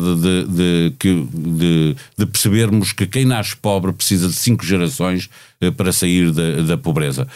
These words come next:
O problema hoje, eh, ainda assim, é, eh, com os jovens, de facto, porque encontram precariedade no mundo do trabalho e impossibilidade de obter uma primeira, eh, habitação. Pergunto,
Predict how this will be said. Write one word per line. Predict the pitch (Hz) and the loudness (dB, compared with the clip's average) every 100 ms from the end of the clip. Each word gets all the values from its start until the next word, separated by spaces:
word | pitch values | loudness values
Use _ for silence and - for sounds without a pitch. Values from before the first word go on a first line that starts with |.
| - - | -18 -4
O | 107 | -2
problema | 120 117 120 117 117 | 2 2 4 4 4
hoje, | 113 117 107 98 120 123 | 4 4 2 2 2 2
eh, | 107 104 85 101 | 2 2 2 2
ainda | 101 104 104 | 2 2 0
assim, | 98 117 117 113 | 0 2 4 4
é, | 107 104 104 110 - - _ | 2 -2 -2 -2 -4 -12 _
eh, | 104 104 | -2 0
com | 123 117 | 2 4
os | 113 | 4
jovens, | 117 107 95 90 | 2 2 0 -2
de | - | -2
facto, | 104 92 - - | -4 -6 -8 -4
porque | 87 - 90 135 - - - | -4 0 0 0 -6 -20 -4
encontram | 107 104 117 101 95 90 | -2 2 2 2 0 0
precariedade | - 117 120 107 107 101 98 90 | -2 0 2 2 2 0 0 2
no | 95 | 2
mundo | 95 85 | 2 0
do | 82 | -2
trabalho | - 95 104 110 113 | -2 0 0 2 4
e | 110 | 4
impossibilidade | 110 - 110 95 90 98 87 | 2 0 0 2 2 0 0
de | 90 | -2
obter | 76 - 95 90 - - - | -2 -2 -2 -2 -6 -20 -2
uma | 90 92 87 | 2 2 2
primeira, | 101 92 90 85 85 - | 0 0 2 0 -2 -2
eh, | 85 | -2
habitação. | 87 92 95 90 104 101 | 0 0 0 -2 -2 -2
Pergunto, | 92 92 92 101 98 | -2 0 2 2 0